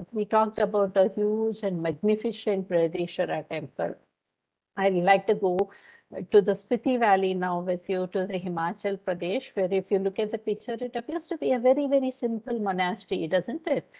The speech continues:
And this Tabo Mud Monastery <coughs> is,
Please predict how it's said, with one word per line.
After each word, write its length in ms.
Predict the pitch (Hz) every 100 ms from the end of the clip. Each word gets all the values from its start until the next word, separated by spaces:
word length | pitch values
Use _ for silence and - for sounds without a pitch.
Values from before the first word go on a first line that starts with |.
| - _
And 240 | 220 220 214
this 280 | 254 - -
Tabo 420 | 214 185 220 233
Mud 240 | 196 170
Monastery 720 | 175 160 160 170 - 202 233 - _ _ -
<coughs> 1200 | - - - - - - _ _ _ _ _ -
is, 340 | 220 214 -